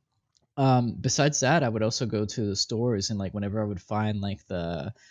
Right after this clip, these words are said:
the Gunplas. I didn't even know they were called Gunplas. I just thought that this was something that you,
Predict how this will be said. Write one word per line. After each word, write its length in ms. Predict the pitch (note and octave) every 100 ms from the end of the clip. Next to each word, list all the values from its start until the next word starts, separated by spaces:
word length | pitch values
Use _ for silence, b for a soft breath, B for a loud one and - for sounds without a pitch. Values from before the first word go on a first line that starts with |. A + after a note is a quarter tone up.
| B B
the 100 | G#2+
Gunplas. 680 | G#2 A2+ A#2+ - D3+ E3+ - - _
I 40 | B2+
didn't 160 | C#3
even 180 | D#3 C3
know 100 | B2
they 80 | A#2
were 100 | G2+
called 240 | - G2 F2+
Gunplas. 520 | A2 C3+ G2 E2 E2+
I 80 | B2
just 220 | C3+ -
thought 200 | A#2+ A#2
that 120 | G#2
this 180 | A2 -
was 120 | G#2+
something 480 | - A#2 A2+ A2 G#2+
that 260 | G#2 G2
you, 480 | G2+ G2 G2+ G2+ G2+